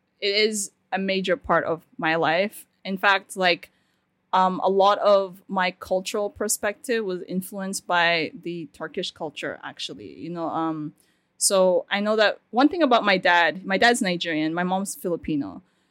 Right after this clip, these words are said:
Um, so, like, the thing about my dad, my dad wasn't the typical African man. Like, for those who are listening, like, you know what I mean. Like, he's not the typical African man. In fact, um, when he was growing up in Nigeria,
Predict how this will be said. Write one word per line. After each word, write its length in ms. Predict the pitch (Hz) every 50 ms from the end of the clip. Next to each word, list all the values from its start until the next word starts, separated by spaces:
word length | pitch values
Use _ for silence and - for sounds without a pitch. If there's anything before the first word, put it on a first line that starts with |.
| _ _
Um, 280 | - 190 185 185 180 185
so, 260 | - - 240 208 208
like, 340 | 202 190 180 180 - - _ _ _ _ _ _ _ _ _ _ 285 - _ _ _ _
the 180 | 196 185 220 240
thing 260 | - - 339 330 349
about 460 | 330 240 196 208 202 196 190 160 - _ _ _ -
my 440 | 190 185 180 180 175 185 196 208 214
dad, 360 | 202 196 196 202 202 208 208
my 140 | 202 202 214
dad 240 | 214 233 240 254 233
wasn't 280 | 226 220 247 233 202
the 100 | 202 185
typical 580 | - - - 196 - 208 196 - - 190 175 - -
African 560 | 165 156 - - 180 151 - 147 156 156 156
man. 400 | 156 117 - - 208 233 247 285 -
Like, 220 | 180 165 170 -
for 120 | - 233
those 240 | 190 202 226 254 -
who 60 | -
are 60 | 285 196
listening, 340 | 175 180 180 - 190 175
like, 180 | 170 170 170 -
you 160 | 214 247 262
know 200 | 220 185 190 190
what 160 | 180 175 165
I 100 | 160 165
mean. 240 | 170 170 165 170 175
Like, 240 | 180 180 - - -
he's 160 | 269 247 214
not 220 | 226 240 240 262 277
the 100 | 277 262
typical 320 | - 247 - 220 208 190
African 380 | 143 170 - - 190 - 185 170
man. 240 | 160 - 175 180
In 120 | - 190 196
fact, 380 | 190 - 208 208 226 254 - _ _ _ _ - - _ _ _ _ _ - -
um, 640 | 185 208 208 208 202 196 196 190 190 190 190 - - _ 190
when 220 | 208 247 262 277
he 100 | 285 302
was 200 | 320 302 262 220 185 180 _ _ _
growing 360 | - 220 220 240 262 254 233
up 360 | 175 185 208 262 302 - - - - -
in 180 | 247 269 277
Nigeria, 680 | 277 285 294 277 277 294 302 302 302 302 311 311 302